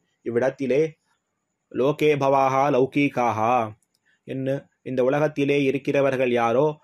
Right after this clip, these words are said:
அவர்கள் அத்துணை பேருமே லௌகீகர்கள்தான். லௌகீகர்கள் என்பது பொதுவான சொல். ஏன்னா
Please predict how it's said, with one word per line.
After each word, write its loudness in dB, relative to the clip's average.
அவர்கள் 2
அத்துணை -2
பேருமே 0
லௌகீகர்கள்தான். -2
லௌகீகர்கள் -2
என்பது 0
பொதுவான 0
சொல். -4
ஏன்னா -4